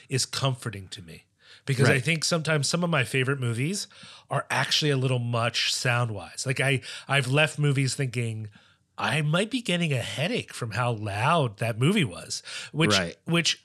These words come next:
Speaker 1: if it works for the movie, I'm not complaining per se, but sometimes a movie that, like, can still hold me with silence is a really great experience.
Speaker 2: Right. So this movie holds you with silence.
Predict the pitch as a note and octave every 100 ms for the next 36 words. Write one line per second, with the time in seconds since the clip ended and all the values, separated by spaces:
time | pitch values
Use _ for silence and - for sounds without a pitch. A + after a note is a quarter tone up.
0 | - E3 F3 C#3+ G3 A#3 - D3 C#3+ C#4+
1 | B2 A#2+ C#3+ D3 - A2+ - D#3+ A3+ D3
2 | C3 - A#2+ - A3 G3 B2+ A2+ A#2 -
3 | - - C#3+ - F#3 G#3 F#3+ D3+ C3+ C#3+
4 | D3 D3+ C3 C3+ A#2+ A#2 - _ - C3+
5 | B2 - C#3 B2 - A#2+ C#3+ F3 F#3 G3
6 | G#3 - - - B2 - - G#2 C3 G3+
7 | E4 - - - - _ _ C#3+ C#3+ D3
8 | C3+ C3+ B2+ A2 - C3+ A#2+ G#2+ G#2 -
9 | F#2 D2 - - - _ _ _ _ _
10 | F#2+ G2 F#2+ D#2+ - _ - G2+ - D3+
11 | D3 C3+ - G2+ G2+ F3+ G#3 - F3+ D#3+
12 | C3+ B2 G#2 - C3+ B2+ G2 G#2+ G#2 G2+
13 | - - G2 F#2 F2 F2 -